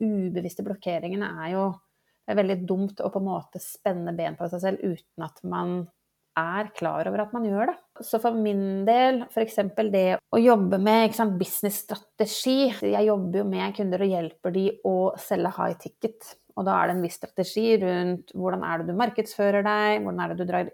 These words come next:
leads inn i businessen din, hvordan er det du designer tjenesten din, sånn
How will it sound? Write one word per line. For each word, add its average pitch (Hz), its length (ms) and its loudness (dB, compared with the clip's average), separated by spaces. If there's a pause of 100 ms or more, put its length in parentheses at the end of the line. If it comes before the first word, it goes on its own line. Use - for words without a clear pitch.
leads 185 640 -4
inn 180 240 -4
i 185 80 -6
businessen 185 480 -6
din, 226 180 0
hvordan 180 220 -6
er 170 100 -6
det 175 80 -4
du 175 100 -2
designer 170 460 -10 (140)
tjenesten 190 560 -4
din, 226 240 2 (400)
sånn 170 400 -4